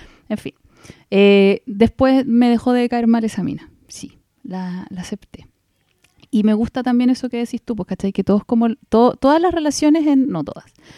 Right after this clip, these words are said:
la mayoría de las relaciones en Ted Lasso como que se nota que hay pega ahí, que hay trabajo, que hay esfuerzo, que la pensaron. Sí,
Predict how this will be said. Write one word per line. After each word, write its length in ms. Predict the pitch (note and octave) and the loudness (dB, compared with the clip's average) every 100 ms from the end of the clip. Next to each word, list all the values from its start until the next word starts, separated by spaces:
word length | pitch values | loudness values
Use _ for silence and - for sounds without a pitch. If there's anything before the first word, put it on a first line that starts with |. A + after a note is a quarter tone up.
| - - - | -20 -20 -8
la 100 | G#3 | 0
mayoría 320 | A3 A#3 B3+ | 4 4 4
de 40 | D4 | 0
las 100 | D4+ | 0
relaciones 440 | C#4+ C4+ C#4+ C#4 | -2 0 4 4
en 100 | C#4+ | 4
Ted 160 | C4+ A#3+ | 0 -4
Lasso 320 | A#3+ B3+ C#4 | -2 0 0
como 240 | C4 A#3 A3+ | 0 -2 0
que 80 | A3+ | -2
se 140 | G3+ | -2
nota 280 | F3+ G3 C4 | -2 0 0
que 100 | C4 | 0
hay 100 | B3 | -2
pega 440 | - F3+ G#3+ D3+ | -2 -4 -4 -6
ahí, 260 | A#2+ - _ | -10 -16 _
que 80 | F#3 | -10
hay 60 | F3+ | -8
trabajo, 480 | E3+ C#3 F#3+ A3 E3 | -8 -8 -8 -6 -6
que 60 | |
hay 80 | E3 | -8
esfuerzo, 460 | E3+ - F3+ - C#3 | -10 -8 -8 -8 -10
que 100 | D#3 | -8
la 100 | D#3 | -8
pensaron. 540 | G2 D#3 - F#3+ - _ _ - - - - _ _ _ _ | -10 -14 -6 -6 -6 _ _ -20 -20 -20 -20 _ _ _ _
Sí, 600 | - - D#4+ C#4+ D4+ | -2 2 6 6 4